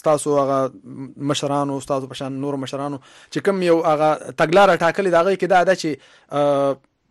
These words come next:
موږ د پاکستان په آئین کې دننه، آه، زمونږ دا دغه غوښتنې دي، لکه څنګه چې تاسو وایئ چې لا درکه کسان یا د نقیب محسود قاتل، آه، ځینې پښتانه بیا په دې شک باندې هم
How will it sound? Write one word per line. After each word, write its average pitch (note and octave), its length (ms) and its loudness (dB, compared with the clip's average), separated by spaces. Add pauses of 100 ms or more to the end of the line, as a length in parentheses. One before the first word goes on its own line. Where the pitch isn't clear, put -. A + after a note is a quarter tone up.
(120)
موږ F3+ 100 2
د F3+ 160 2
پاکستان F3 480 0
په D#3+ 180 0 (140)
آئین F3+ 160 2
کې D#3+ 240 -2
دننه، C#3+ 340 0 (960)
آه، C#3 360 0
زمونږ D3+ 500 0
دا D3+ 60 6
دغه D3+ 180 2
غوښتنې E3+ 480 -6
دي، D#3 160 -8
لکه C#3 200 -6
څنګه C#3 300 -10
چې B2+ 380 -8
تاسو C#3 200 -6
وایئ C#3 160 -2
چې C3 100 -8 (120)
لا C3 60 -2
درکه B2+ 300 -6 (120)
کسان C#3 400 -4
یا C3+ 240 -4 (340)
د C3+ 160 -8 (320)
نقیب C3 280 -6 (100)
محسود C3+ 360 -8 (480)
قاتل، D3 340 -2
آه، D#3 1080 0 (600)
ځینې A3+ 380 2 (100)
پښتانه G3+ 380 2 (100)
بیا F#3 140 6 (540)
په E3+ 80 4
دې E3 220 0 (120)
شک G#3 240 2
باندې F3 300 0
هم F#3 120 -2